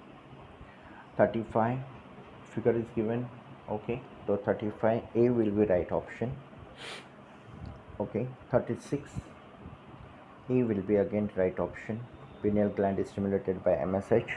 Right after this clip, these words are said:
to secrete melatonin. Okay, and thirty-seven, thirty-seven का right option होगा B. B will be right option. Okay, so B and C are correct. Now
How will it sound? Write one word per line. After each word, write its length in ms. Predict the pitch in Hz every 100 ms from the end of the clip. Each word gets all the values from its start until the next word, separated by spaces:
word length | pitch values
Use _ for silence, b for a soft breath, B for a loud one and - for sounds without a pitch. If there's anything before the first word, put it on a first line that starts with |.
| 85
to 80 | 98 92
secrete 380 | - 92 113 - - - -
melatonin. 600 | 98 95 90 85 82 - - - B B B B -
Okay, 240 | - 139 147 -
and 160 | - 101 -
thirty-seven, 800 | 104 - 113 - 123 117 85 101 -
thirty-seven 560 | - - 104 - 101 104 -
का 100 | 104
right 240 | 95 95
option 440 | 101 - - 104 107
होगा 440 | 117 117 80 85 - - - - - - - 98
B. 160 | 104 - - - - - - - - - - - - - - 107
B 100 | 110
will 200 | 95 85
be 60 | 101
right 240 | 95 85
option. 380 | 87 - - 90 - - - - -
Okay, 200 | - 143 175 - - - - - -
so 80 | 90
B 240 | 90 107 107
and 140 | 101
C 200 | - 98
are 60 | 87
correct. 340 | - 73 - - - - - - - - -
Now 320 | 113 123 147